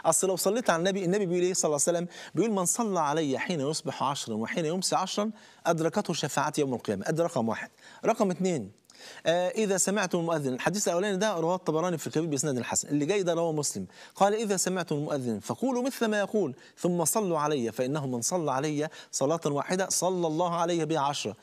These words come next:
في رواية تالتة، إن النبي عليه الصلاة والسلام قال: "من صلى علي مرة صلى الله عليه بها عشر مرات، وغفر له عشر خطيئات، ورفعه في الجنة عشر درجات". عايز ربنا يكفيك همومك ويغفر لك ذنوبك، صلى على النبي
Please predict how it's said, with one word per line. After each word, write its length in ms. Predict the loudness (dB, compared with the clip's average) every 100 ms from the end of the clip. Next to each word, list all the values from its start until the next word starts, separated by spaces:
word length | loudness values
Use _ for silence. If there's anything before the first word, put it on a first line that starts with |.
| -20 -20 0
في 120 | 2
رواية 240 | 4 2
تالتة، 360 | 2 0 0 -4 -6 -14 _ _
إن 60 | 0
النبي 160 | 2
عليه 100 | 2
الصلاة 220 | 2 0 2
والسلام 180 | 2 2
قال: 80 | -2 -8 -14 -2
"من 200 | 0 2
صلى 400 | 2 2 2 2
علي 440 | 2 2 0 -2 -6 -20 _ -2
مرة 640 | 0 2 2 2 0 0 0
صلى 360 | 0 2 2
الله 320 | 2 0 0
عليه 320 | 0 0 -2 -2
بها 160 | 0
عشر 460 | 2 2 0 0 2
مرات، 500 | 0 0 0 -2 -6 -12 _ _ -20 0
وغفر 600 | 2 4 2 2 2 2
له 320 | 0 0 2
عشر 380 | 2 0 0 0
خطيئات، 640 | 2 0 2 0 0 0 0
ورفعه 520 | 0 2 2 2 0
في 80 | -2
الجنة 440 | 0 0 0 -2 -6 0
عشر 280 | 2 4 2
درجات". 420 | 2 2 0 -4 -6 -20 -20 0
عايز 280 | 2 4 0
ربنا 300 | 0 0 0
يكفيك 360 | -2 -8 -2
همومك 440 | 0 0 0 -2 0
ويغفر 300 | -2 0 0
لك 120 | 2
ذنوبك، 400 | 0 0 0 -2
صلى 300 | 0 0 2
على 140 | 0
النبي 220 | 0 -2